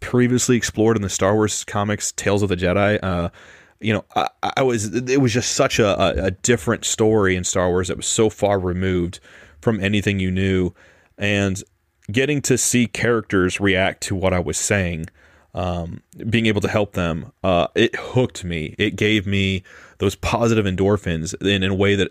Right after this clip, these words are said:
no other game had ever given me, because it felt like I was actually inside the video game going through this, you know? And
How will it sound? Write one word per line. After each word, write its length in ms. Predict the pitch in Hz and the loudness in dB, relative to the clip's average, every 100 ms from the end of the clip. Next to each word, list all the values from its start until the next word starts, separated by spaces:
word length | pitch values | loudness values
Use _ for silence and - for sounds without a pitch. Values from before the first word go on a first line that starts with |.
| - | -4
no 280 | 104 107 113 | -2 2 2
other 120 | 104 | 2
game 240 | 101 98 | 0 -2
had 160 | - 90 | 0 0
ever 160 | 90 | 0
given 280 | 87 87 90 | 0 0 0
me, 120 | 82 | -4
because 300 | 78 69 87 | -4 -2 -2
it 120 | 71 - | -4 -6
felt 280 | - 117 | -2 0
like 200 | 98 90 | 2 0
I 120 | 87 95 | 0 0
was 180 | 87 | 0
actually 340 | 90 92 90 80 | 0 0 -2 -4
inside 680 | - 95 92 - 90 87 85 | -4 -4 -2 0 0 0 -2
the 60 | |
video 280 | 87 87 85 | -2 0 0
game 320 | 85 82 82 - - - - _ | -2 -4 -6 -12 -20 -20 -20 _
going 260 | - 120 98 | 0 0 0
through 220 | 104 95 | 0 2
this, 320 | 87 80 - | 2 -2 -4
you 80 | 95 | -2
know? 260 | 92 87 87 _ - - - - | 0 0 -4 _ -20 -20 -20 -10
And 500 | - 107 98 95 90 | -4 0 0 -2 -4